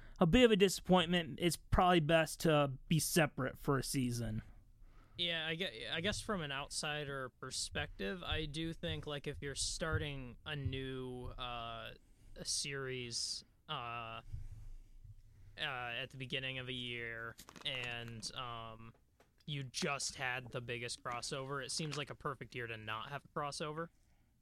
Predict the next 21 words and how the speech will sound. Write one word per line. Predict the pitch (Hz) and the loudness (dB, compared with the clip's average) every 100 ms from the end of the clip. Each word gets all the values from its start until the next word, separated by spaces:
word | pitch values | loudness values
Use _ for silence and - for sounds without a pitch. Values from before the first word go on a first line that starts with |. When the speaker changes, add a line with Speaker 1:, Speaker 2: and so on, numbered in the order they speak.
| _ - | _ -6
Speaker 2:
if | 143 117 | -6 -4
you | |
had | 113 131 135 | -2 -2 -2
to. | 175 190 - - - - - - - | -4 -6 -2 -4 -4 -10 -16 -18 -8
So, | - 160 139 123 117 117 - - - - - | -4 -2 -2 -4 -6 -8 -14 -20 -20 -20 -6
yeah, | 190 175 | -2 0
I | 135 | -2
would | 160 | -4
agree | 131 110 123 | -6 -10 -10
to | 113 117 | -10 -12
that, | 110 107 110 | -12 -12 -14
exactly. | - - 117 110 117 113 - _ _ - - _ _ - | -14 -10 -10 -12 -14 -16 -18 _ _ -20 -20 _ _ 4
Speaker 1:
All | 165 | 8
right, | 165 156 | 8 6
now, | 175 196 160 147 - | 6 8 8 4 4
this | 160 170 | 4 4
does | - 220 269 220 | 8 8 8 6
bring | 151 147 196 202 185 | 0 6 8 8 6
in | 180 170 165 175 - - - - - - - - _ | 6 4 2 0 -10 -20 -20 -16 -16 -18 -20 -20 _
some | - 240 233 | 4 6 8
limbo. | 285 330 190 117 101 - | 6 6 6 2 -2 -8